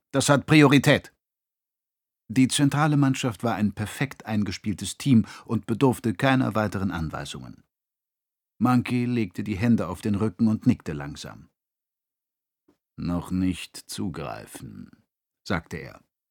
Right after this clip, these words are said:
Mit diesen Worten überraschte er die Kommandantin nun doch. Sie überlegte kurz. Für den Lord Admiral war es untypisch, etwas hinauszuzögern.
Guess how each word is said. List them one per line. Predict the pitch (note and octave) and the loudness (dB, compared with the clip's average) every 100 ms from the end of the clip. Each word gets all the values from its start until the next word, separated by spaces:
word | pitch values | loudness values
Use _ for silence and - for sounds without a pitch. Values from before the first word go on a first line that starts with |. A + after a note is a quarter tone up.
| _ _ _ _ _ _ _ _ _ | _ _ _ _ _ _ _ _ _
Mit | A2+ A2+ | 0 2
diesen | C3+ C3 D3 B2+ | 2 2 2 2
Worten | B2+ C3 C#3+ A#2 | 0 -2 -4 -4
überraschte | C3 A#2+ B2 - A#2 | -4 -2 -4 -4 -4
er | A2 | -4
die | A#2 | -2
Kommandantin | B2 A#2+ A2+ A2 G#2+ A2 A2+ | 0 0 0 0 0 0 0
nun | A#2+ B2+ | 0 -2
doch. | B2 - - - _ _ _ _ _ _ _ _ _ - | -4 -4 -12 -20 _ _ _ _ _ _ _ _ _ -4
Sie | A#2 | -2
überlegte | C#3 D3 A2+ - E2+ | 2 4 2 0 -8
kurz. | - C#2+ - - _ _ _ _ _ _ _ | -10 -10 -12 -12 _ _ _ _ _ _ _
Für | - - - C#3+ | -20 -4 2 4
den | C#3+ C#3 | 6 6
Lord | C#3 - | 4 0
Admiral | C3+ D3+ C#3 C#3 C3+ | -4 2 2 2 0
war | A2+ | -2
es | A#2 - | -4 0
untypisch, | D#3 D3+ - - - - | 0 2 0 0 -2 -6
etwas | G2+ A2 - | -4 -4 2
hinauszuzögern. | A#2+ C3+ C3 - - E2 - A2+ G#2 G#2 | 4 4 4 0 -8 -4 0 2 4 2